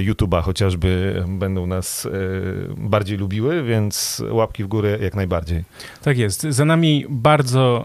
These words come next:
Speaker 2: e, no, szalony tydzień w N B A.
Speaker 1: Bardzo.
Speaker 2: E, tak wiele nie wydarzyło się w N B A jeszcze nigdy, bo i transfery, i draft, i otwarcie okienka transferowego.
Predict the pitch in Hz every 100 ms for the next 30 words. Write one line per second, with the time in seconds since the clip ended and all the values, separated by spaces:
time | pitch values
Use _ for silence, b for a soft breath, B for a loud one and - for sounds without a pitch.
0 | - 117 113 110 110 110 107 104 _ _
1 | 147 156 - 147 143 120 107 107 107 101
2 | - 110 120 117 113 117 123 90 85 80
3 | 80 B B - 127 117 113 110 107 -
4 | _ - 139 110 135 139 127 117 120 113
5 | 110 117 113 - 117 107 110 107 110 110
6 | 110 104 - 107 113 123 123 120 101 104
7 | 101 92 90 - 143 143 131 - 135 120
8 | 110 104 113 _ 135 120 120 113 101 -
9 | - - 131 123 120 120 127 120 123 113
10 | 123 113 120 110 110 110 107 - 110 104
11 | 104 104